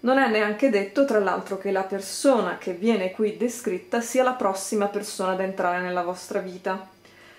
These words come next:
La persona qui descritta è la persona con il potenziale più alto per poter costruire un qualcosa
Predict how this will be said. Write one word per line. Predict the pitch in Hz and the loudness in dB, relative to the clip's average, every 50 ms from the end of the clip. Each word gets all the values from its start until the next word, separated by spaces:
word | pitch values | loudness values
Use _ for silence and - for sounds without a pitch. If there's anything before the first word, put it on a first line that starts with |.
| - - - _ _ _ - - _ - | -20 -20 -20 _ _ _ -20 -20 _ -4
La | - 196 190 | -2 -2 0
persona | - 208 208 - - - 294 269 233 196 190 | 0 -2 -2 -2 0 2 4 4 4 4 2
qui | - - 226 220 185 | 0 -2 -2 -2 0
descritta | 185 190 190 - - - 202 196 180 185 - - 233 226 226 - | -2 -4 -4 -4 -8 -6 -4 -4 -4 -4 -4 -2 -2 -2 0 0
è | - 269 220 | 0 2 4
la | 202 202 | 4 2
persona | 202 - 269 277 277 - - - 233 214 220 226 226 | 2 0 0 -2 0 -2 -2 -2 0 2 2 0 2
con | - 240 233 | 2 4 4
il | 233 233 233 | 6 4 4
potenziale | 226 - 254 240 240 247 247 240 240 240 - - - 277 247 202 196 185 185 190 - | 2 2 2 2 4 4 4 2 2 0 0 2 4 4 4 4 2 -2 -4 -6 -6
più | - - 208 202 190 | -4 -2 0 2 2
alto | 180 175 190 - - - - - 240 311 359 - - - _ _ _ _ _ _ _ | 2 2 0 -2 -6 -10 -6 -2 -2 -2 -2 -4 -12 -20 _ _ _ _ _ _ _
per | - 320 320 - | 2 2 2 2
poter | - 247 240 240 226 202 208 | 2 0 2 2 2 0 2
costruire | - 262 247 - - - 302 247 202 175 170 190 220 - - | 0 -2 -2 -2 -2 0 2 2 4 2 2 0 -2 -4 0
un | - 294 262 233 | 2 2 2 2
qualcosa | - 185 175 - - - 170 165 175 - - 185 - | 2 -4 -8 -8 -8 -8 -6 -6 -6 -8 -10 -12 -12